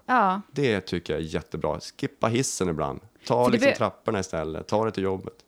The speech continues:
Speaker 1: Och nu behöver ni ju inte se Mikael som förebilden här, att han spring-, springer en halvmara till jobbet, utan du kanske har två kilometer, du kanske jobbar hemma. Ja, men då kan du gå ut på en lunchpromenad, du kan gå ut och bara
Speaker 2: Mm.
Speaker 1: springa en, ett varv runt huset eller vad som helst.
Speaker 2: Ja,
Speaker 1: För att det är
Speaker 2: precis.
Speaker 1: ändå så här,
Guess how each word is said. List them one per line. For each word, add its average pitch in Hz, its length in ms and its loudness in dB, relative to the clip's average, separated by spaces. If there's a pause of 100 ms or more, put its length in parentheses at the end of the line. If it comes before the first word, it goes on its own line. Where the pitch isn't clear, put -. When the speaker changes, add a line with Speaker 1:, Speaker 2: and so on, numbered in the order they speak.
(100)
Speaker 1:
Och 208 100 0
nu 247 100 6
behöver 254 340 4
ni 226 80 4
ju 220 40 4
inte 220 160 0
se 214 180 2
Mikael 226 460 2
som 190 160 -2
förebilden 196 600 2
här, 180 160 2
att 180 120 2
han - 120 2
spring-, 185 400 -2
springer 190 320 0
en 190 60 2
halvmara 208 580 4
till 247 160 -2
jobbet, 180 360 4
utan 196 240 0
du 233 120 4
kanske 277 280 2
har 190 200 4
två 196 360 -2
kilometer, 220 520 0
du 190 100 2
kanske 269 240 0
jobbar 202 220 2
hemma. 220 400 2 (280)
Ja, 214 60 2
men 226 140 6
då 214 100 4
kan 262 180 2
du 262 120 2
gå 226 100 2
ut 208 240 2
på 196 100 0
en 190 140 0
lunchpromenad, 202 840 2
du 196 60 0
kan 233 220 0
gå 220 120 4
ut 214 160 0
och 196 60 -2
bara 190 140 4
Speaker 2:
Mm. 156 200 -10
Speaker 1:
springa 202 640 2
en, 196 340 4
ett - 160 -6
varv 202 300 4
runt 185 240 0
huset 208 460 0
eller 190 180 2
vad 190 200 2
som 269 140 4
helst. 220 480 -4
Speaker 2:
Ja, 104 80 -6 (300)
Speaker 1:
För 208 140 0
att 208 120 4
det 196 60 -6
är - 20 0
Speaker 2:
precis. 233 140 8
Speaker 1:
ändå 269 160 6
så 208 100 0
här, 143 100 0